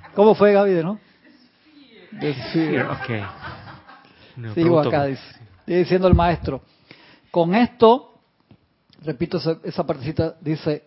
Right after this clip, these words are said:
Speaker 1: "Esto se llama la práctica de la presencia". Hace una pausa sencilla, poner la atención en la presencia y permitir que se descargue, que eso es importante.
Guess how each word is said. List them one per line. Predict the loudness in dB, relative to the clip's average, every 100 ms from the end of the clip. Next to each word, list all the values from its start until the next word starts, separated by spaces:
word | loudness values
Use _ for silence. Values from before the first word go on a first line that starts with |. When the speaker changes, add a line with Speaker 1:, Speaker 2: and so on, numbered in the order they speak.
| -2
Speaker 1:
"Esto | 0 -2 _ -2 -2
se | -4 -6 0
llama | 0 0 -2 -2
la | 0 -2 -4 -4
práctica | -2 -4 -8 -10 -4 -2
de | -2
la | -4 -6 -8
presencia". | -14 -10 -6 -6 -6 -10 -18 -18 _ -18
Hace | -12 -10
una | -10
pausa | -6 -2 -2 -2 -6
sencilla, | -6 -8 -6 -6 -2 -4 -4
poner | -8 -6 -4
la | -4
atención | -4 -6 -8 -4 -4 -4 -10 _ _ _ _ _ _ _ _
en | -4
la | -4 -6
presencia | -8 -4 -2 -2 0 -2
y | 0
permitir | -2 -2 -4 -6 -4 -4 -4
que | -4 -6
se | -4 -2 -2
descargue, | 0 -2 -4 -8 -2 0 0 -2 -2 -2
que | -4
eso | -8 -6
es | -6
importante. | -6 -10 -6 -6 -6 -8 -12